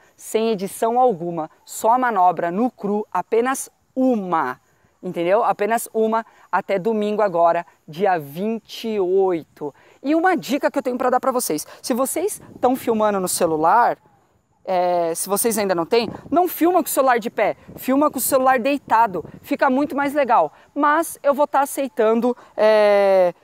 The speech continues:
se você já filmou, eu vou tá aceitando sim, é, com o celular em pé. Fica aquela vão preto do lado da cena, mas não tem problema algum. E é isso,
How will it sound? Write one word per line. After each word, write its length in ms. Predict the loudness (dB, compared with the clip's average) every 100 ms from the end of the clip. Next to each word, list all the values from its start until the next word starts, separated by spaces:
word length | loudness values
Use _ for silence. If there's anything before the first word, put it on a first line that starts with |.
| _ _
se 120 | -10
você 240 | -8 -6 -4
já 140 | -4
filmou, 560 | -4 -4 -2 0 0 -2 _
eu 80 | -4
vou 80 | -2
tá 120 | -2
aceitando 380 | -2 -2 0 -2
sim, 360 | -4 -6 -6 -8 _ _
é, 160 | -6 -4
com 140 | -6
o 20 |
celular 320 | -4 0 0
em 80 | -2
pé. 200 | -8 -12 -12 _
Fica 260 | -8 -4
aquela 440 | -4 -2 0 0 -2 _
vão 420 | -10 2 2 2
preto 400 | -4 0 0 -2
do 80 | -6
lado 320 | 0 0 0
da 100 | -6
cena, 280 | -6 -8 -8
mas 160 | -6 -8
não 100 | -6
tem 140 | -6
problema 360 | -4 -4 -2 -2
algum. 300 | -4 -6 -12 _ -20 _
E 80 | -2
é 120 | 0
isso, 440 | 2 -2 -2 -6